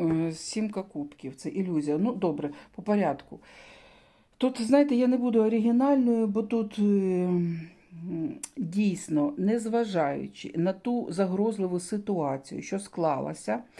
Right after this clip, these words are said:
остаточного рішення немає. Ота справедливість, яку він там собі назначив, вона ще висить тут как би на волосинці. І тут ще нема такого чіткого переваги, чи в ту, чи в іншу сторону. Тут нема певного рішення,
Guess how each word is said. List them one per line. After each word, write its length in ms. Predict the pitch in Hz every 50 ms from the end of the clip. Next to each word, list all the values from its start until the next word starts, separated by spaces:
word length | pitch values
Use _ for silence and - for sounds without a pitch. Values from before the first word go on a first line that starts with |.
| - - - - - _
остаточного 1120 | - 233 233 233 - - 233 226 226 - 226 202 196 202 - - 190 170 165 175 180 - -
рішення 760 | 202 190 196 214 214 208 208 - - 156 165 160 156 147 - - - _ _ _ _ _ _
немає. 720 | 185 190 190 185 175 160 151 151 135 - - - 104 - - - _ _ _ _ _ - - - - - - - _
Ота 280 | - - - 330 330 320
справедливість, 920 | 311 - - 269 254 254 262 220 226 240 285 320 320 302 285 285 - -
яку 240 | 220 202 202 220 208
він 180 | 196 202 196 196
там 180 | 196 185 190
собі 240 | 185 - 196 175 185
назначив, 640 | 185 185 185 180 185 202 226 254 247 - 214 196 185
вона 400 | 175 175 175 180 185 196 214 226
ще 540 | 220 - - - 196 180 180 175 160 151 -
висить 580 | - 160 160 180 208 220 208 - 190 196 - -
тут 180 | - 175 175
как 220 | 175 - 185 180 170
би 180 | 165 165 175
на 140 | 165 165 175
волосинці. 880 | 170 175 175 180 185 175 - - 254 247 208 175 - - - 147 - - - - - - - - _
І 80 | - 180
тут 220 | 185 - 226 208
ще 180 | - - - 214
нема 280 | 214 220 220 220 214 202
такого 440 | 202 202 202 - 180 180 175 180
чіткого 560 | 175 - - 196 - - - 185 185 170 170 165
переваги, 600 | - 185 175 175 175 170 170 165 156 147 156 151
чи 180 | - - 208
в 60 | 180
ту, 220 | - - 240 247 262
чи 160 | - - 208
в 20 |
іншу 340 | 180 190 202 208 202 - 208
сторону. 520 | 202 - - 202 180 160 147 147 143 147 147
Тут 200 | 147 175 170 -
нема 280 | 202 208 214 226 220
певного 440 | 208 - 196 196 185 180 175 175 170
рішення, 520 | 170 214 262 285 - - - - - -